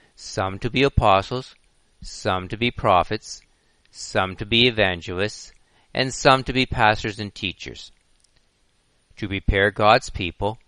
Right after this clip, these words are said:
for works of service, so that the body of Christ may be built up." Ephesians four, verses eleven to twelve.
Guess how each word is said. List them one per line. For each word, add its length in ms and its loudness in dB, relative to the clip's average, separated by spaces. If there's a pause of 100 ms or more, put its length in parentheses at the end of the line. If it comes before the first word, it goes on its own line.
(260)
for 240 -4
works 340 -4
of 100 -2
service, 680 -4 (580)
so 180 -4
that 160 -6
the 80 -2
body 400 2
of 120 2
Christ 560 -2 (500)
may 200 -2
be 160 -6
built 420 -4
up." 300 -8 (840)
Ephesians 680 -2
four, 520 0 (240)
verses 320 -6
eleven 600 -6
to 100 -12
twelve. 440 -6